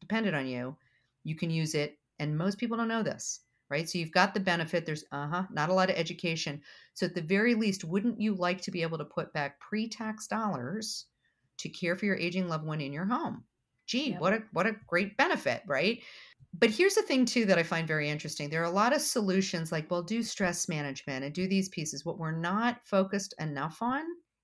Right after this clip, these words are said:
Speaker 1: is understanding how to really shift the things that are actually causing the stress. We often talk about this at a level where we think everybody has a lot of money and stability,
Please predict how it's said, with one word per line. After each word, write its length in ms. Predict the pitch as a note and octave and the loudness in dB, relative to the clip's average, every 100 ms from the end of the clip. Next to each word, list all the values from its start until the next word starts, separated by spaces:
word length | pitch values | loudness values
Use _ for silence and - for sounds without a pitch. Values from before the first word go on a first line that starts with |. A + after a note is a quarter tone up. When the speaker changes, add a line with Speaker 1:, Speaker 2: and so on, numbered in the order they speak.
| - | -4
Speaker 1:
is 180 | E3 - | -2 0
understanding 720 | F3 G3 G3 - F3+ F3 E3 | 2 4 2 2 2 2 -2
how 220 | D#3 D#3+ | -2 -2
to 100 | D#3+ | -2
really 320 | D3+ D#3 D3+ | -2 -2 -2
shift 520 | D3 - - D#3+ D#3+ - - | -4 -4 -2 -2 -2 -12 -12
the 120 | D3+ | -12
things 340 | D3+ D#3 D3 | -6 -4 -4
that 140 | - D3+ | -4 -4
are 160 | - _ - | -4 _ -2
actually 600 | D3 D3+ - D#3 C#3+ C3+ | -2 -2 -6 -6 -8 -8
causing 720 | - C#3+ C3+ C3+ C3+ C3 B2+ - | -8 -4 -4 -4 -6 -8 -8 -6
the 120 | B2 | -6
stress. 800 | - - C3 G#2+ - - - - _ _ _ _ _ _ - | -6 -6 -4 -4 -6 -8 -10 -14 _ _ _ _ _ _ 2
We 100 | E3+ | 8
often 300 | F#3 G3 A3 | 8 6 0
talk 320 | - G3+ G3+ | 4 2 4
about 280 | F#3+ F3+ F3+ | 4 4 4
this 180 | E3+ | 0
at 100 | F#3 | 0
a 40 | D#3+ | 0
level 600 | D3+ D3+ D3+ D#3 D3+ - _ _ _ _ _ _ _ | 0 0 2 -2 -2 -6 _ _ _ _ _ _ _
where 240 | D3+ D#3 | -2 0
we 120 | D3+ D3+ | 0 0
think 200 | E3 D#3+ | 0 -2
everybody 360 | D#3 D3+ D3 | -2 -2 -2
has 180 | C#3+ D3 | -2 -4
a 40 | C#3 | -2
lot 160 | C#3 | -2
of 80 | C#3 | 0
money 220 | C3+ C3+ | -2 -2
and 140 | B2+ A#2+ | -4 -6
stability, 720 | - D#3 D#3 C3+ A#2+ A#2+ | -6 -2 0 0 -2 -6